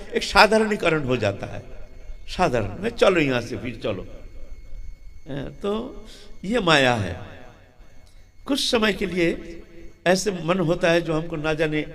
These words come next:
ये एकांत स्थान है, ऐसे, अ, सुंदर, अ, प-, प्रकृति का परिवेश बड़ी सुंदर है, लेकिन कुछ नहीं, कुछ नहीं। वहाँ तो,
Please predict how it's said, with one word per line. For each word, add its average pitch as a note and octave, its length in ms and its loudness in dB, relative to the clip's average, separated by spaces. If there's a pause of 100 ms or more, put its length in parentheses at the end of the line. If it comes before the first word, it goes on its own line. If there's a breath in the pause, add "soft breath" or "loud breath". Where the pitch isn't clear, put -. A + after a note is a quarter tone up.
(260 loud breath)
ये E3 260 2
एकांत E3 420 -2
स्थान D#3+ 420 -2
है, D#3 300 -4 (300 loud breath)
ऐसे, D3 500 0
अ, A#2 1120 -8
सुंदर, D3+ 400 0
अ, D3+ 300 -10 (600)
प-, - 280 -14
प्रकृति D#3 680 -4
का C#3 60 -6 (100)
परिवेश D#3 400 0
बड़ी D3+ 180 -8
सुंदर D3 440 -4
है, D3+ 520 -4 (120)
लेकिन D#3+ 280 -8
कुछ - 360 -10
नहीं, C3+ 180 -6
कुछ D3+ 300 -12
नहीं। A#2 240 -8 (340 loud breath)
वहाँ D3 240 -4
तो, D3 320 0